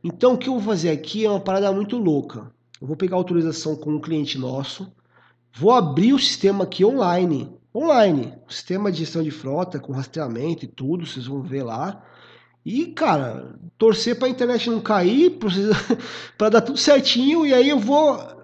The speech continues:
mostrar pra vocês, ó, cara, se eu fosse o gestor dessa empresa, eu faria de tal forma, ó, vou ver esse relatório aqui uma vez por dia, vou ver isso aqui uma vez por semana, vou ver isso aqui uma vez por mês. Ó, essas informações aqui são importantes, essas aqui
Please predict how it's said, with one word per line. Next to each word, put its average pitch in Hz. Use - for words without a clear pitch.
mostrar 311
pra 349
vocês, 294
ó, 196
cara, 165
se 220
eu 208
fosse 220
o -
gestor 185
dessa 147
empresa, 185
eu 180
faria 180
de 170
tal 220
forma, 135
ó, 120
vou 135
ver 139
esse 143
relatório 131
aqui 120
uma 120
vez 117
por -
dia, 165
vou 135
ver 143
isso 139
aqui 143
uma 135
vez 131
por -
semana, 135
vou 160
ver 151
isso -
aqui 175
uma 151
vez 147
por 147
mês. -
Ó, 127
essas 160
informações 143
aqui 127
são 131
importantes, 180
essas 143
aqui 160